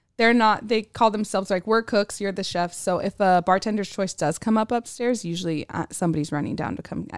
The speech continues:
get me to make a cocktail. So that's usually how that works. Um,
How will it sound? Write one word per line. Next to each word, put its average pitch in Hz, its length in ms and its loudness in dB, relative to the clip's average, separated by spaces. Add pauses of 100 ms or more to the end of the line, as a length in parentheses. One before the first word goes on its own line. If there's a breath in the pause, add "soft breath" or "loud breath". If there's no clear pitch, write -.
get 165 180 -2
me 156 120 -4
to 147 60 -6
make - 200 -8
a - 60 -12
cocktail. - 400 -14 (160)
So 320 160 -8
that's 320 220 4
usually 233 240 0
how 202 120 2
that 196 180 2
works. 175 320 -2 (680 soft breath)
Um, 185 600 2